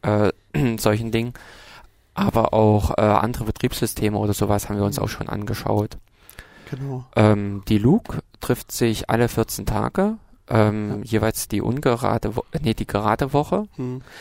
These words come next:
Speaker 2: Also der genaue Termin, den kann man natürlich immer auf der Webseite nachschauen. Auf
Speaker 1: Ja.
Speaker 2: der, der, also der Name ist luke jena punkt de und dort gibt's also immer den nächsten Termin, der da hinterlegt ist. Und ja, hin und wieder, äh,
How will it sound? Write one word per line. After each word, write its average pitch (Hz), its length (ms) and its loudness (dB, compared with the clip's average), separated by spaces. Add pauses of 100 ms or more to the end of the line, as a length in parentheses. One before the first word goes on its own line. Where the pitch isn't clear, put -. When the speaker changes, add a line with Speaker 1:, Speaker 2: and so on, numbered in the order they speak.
(260)
Speaker 2:
Also 131 140 -2
der 127 100 6
genaue 127 360 4
Termin, 143 380 2
den 131 140 2
kann 135 140 -2
man 139 80 2
natürlich 127 320 0
immer 127 160 -2
auf 127 80 -4
der 117 140 -6
Webseite 160 440 -2
nachschauen. 139 680 -2
Auf 127 120 -2
Speaker 1:
Ja. 104 280 2
Speaker 2:
der, 104 40 -2 (220)
der, 113 120 0
also 120 180 0
der 120 140 2
Name 127 240 2
ist 120 140 -6
luke 131 300 0 (480)
jena 156 400 -2 (480)
punkt 139 300 -2
de 143 320 0 (500)
und 127 80 -4
dort 123 140 -4
gibt's - 180 -6
also 120 160 2
immer 135 140 2
den 123 140 0
nächsten 135 460 0
Termin, 131 380 0
der 139 120 2
da 131 200 0
hinterlegt 131 480 -2
ist. - 260 -10 (520)
Und 120 560 0
ja, 117 160 0
hin 143 140 4
und 151 120 4
wieder, 147 240 4 (180)
äh, 113 160 -4